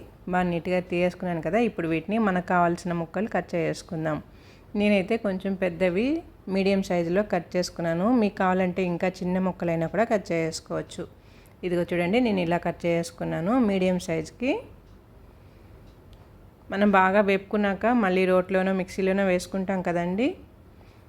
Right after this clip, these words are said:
ఇదిగో చూసారా, ఈ విధంగా అయితే కట్ చేసుకున్నాను. ఇప్పుడు కావాల్సినవి చూద్దామా. ఇదిగో చూడండి, చిన్న సైజు మూడు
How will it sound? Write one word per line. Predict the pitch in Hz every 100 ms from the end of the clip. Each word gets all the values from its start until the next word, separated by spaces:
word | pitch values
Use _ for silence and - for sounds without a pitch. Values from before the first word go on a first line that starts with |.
| - - - - - -
ఇదిగో | 165 165 170
చూసారా, | 180 196 208 339 - - - - - -
ఈ | 180
విధంగా | 175 175 180
అయితే | 170 208
కట్ | 185 170 180
చేసుకున్నాను. | 175 - 175 196 330 339
ఇప్పుడు | 202 196
కావాల్సినవి | 196 196 202 208 185 190 277 277
చూద్దామా. | 185 180 175 180 262 523 - - - - - - - - - -
ఇదిగో | 165 160 151
చూడండి, | 165 151 151 180 - - - - - - - -
చిన్న | 202 202 208
సైజు | 180 175 247 277
మూడు | 190